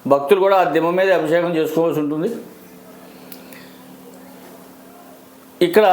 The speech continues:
విశేషం ఏంటంటే అష్టమ శని కానీ,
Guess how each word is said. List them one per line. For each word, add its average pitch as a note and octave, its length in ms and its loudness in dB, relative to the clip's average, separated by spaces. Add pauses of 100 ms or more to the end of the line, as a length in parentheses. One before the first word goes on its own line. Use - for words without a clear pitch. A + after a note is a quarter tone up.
(320)
విశేషం G3 420 0
ఏంటంటే G#3 600 -2 (760)
అష్టమ D#3 360 0
శని G3+ 240 0
కానీ, G3+ 340 -2